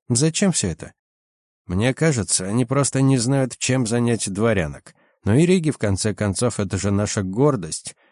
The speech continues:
Выходец из каждого знатного дома должен хотя бы немного понимать, как это работает». «Твоя троюродная сестра понимает в этом получше».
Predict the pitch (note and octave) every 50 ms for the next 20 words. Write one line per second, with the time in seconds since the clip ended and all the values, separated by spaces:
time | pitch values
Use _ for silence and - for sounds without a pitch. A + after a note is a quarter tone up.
0 | _ - G2+ G2 C3+ E3 D#3+ - D3 C3+ C#3+ C3 - C#3 C3 - - - C3+ C#3+
1 | C3+ A#2 C3+ C#3 C3+ A#2+ G#2 G#2 C3 C3 A#2+ - B2+ A#2 A#2 A#2 G#2+ B2+ C3 B2
2 | B2 A#2 G#2+ _ _ _ _ - - F#2 B2+ C#3 A#2 B2 A#2 - - A2+ G#2 B2+
3 | B2+ A2+ B2 A#2 A2+ A2+ A2 A2 A2+ B2+ D3 D3 C3+ A2 - G#2 G2 F#2 F#2 F#2
4 | F2+ F2 - - - F2+ E2+ - F2 - G2+ G2 G2+ G2 F2+ E2+ D#2+ - - -
5 | - - _ - _ _ _ _ _ _ _ _ _ _ _ _ - C#3+ C3+ C#3
6 | C3+ C3 B2+ - B2+ B2 B2 B2 B2+ A#2+ A#2+ A2 A2+ A#2+ A#2+ A2 - - A2+ -
7 | - - B2 C3+ C#3 - - G2+ G#2 G#2+ A2 A2+ A#2 A#2 - A#2+ A#2+ A2 - A2+
8 | G2+ - - A#2 A2+ A#2 C3+ C3+ - - - C#2+ -